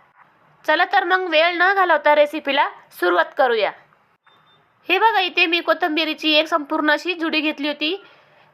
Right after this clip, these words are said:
तिला मी निवडून घेतलं बघा आणि स्वच्छ धुवून अशी बारीक कट करून घेतलेली आहे. कट करताना आपल्याला काड्या अजिबात घ्यायच्या नाहीये, फक्त आपल्याला पाला घ्यायचा आहे आणि बारीक कट करायचा आहे बघा.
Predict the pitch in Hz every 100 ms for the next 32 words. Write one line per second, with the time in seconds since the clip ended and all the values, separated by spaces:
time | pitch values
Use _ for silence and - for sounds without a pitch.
0 | - 320 330 339 453 - 285 302 320 381
1 | 370 330 302 302 285 302 370 - - 269
2 | 320 320 339 330 339 262 330 349 285 330
3 | 294 277 349 - _ - 320 320 330 330
4 | 330 320 302 294 302 294 294 359 - 311
5 | 320 320 311 311 311 294 294 302 359 -
6 | - _ _ - 294 320 339 311 349 349
7 | 320 311 - 320 349 359 311 320 311 311
8 | 311 311 311 381 - 311 302 302 302 294
9 | 294 285 320 - 285 294 330 330 320 320
10 | 294 277 285 285 262 269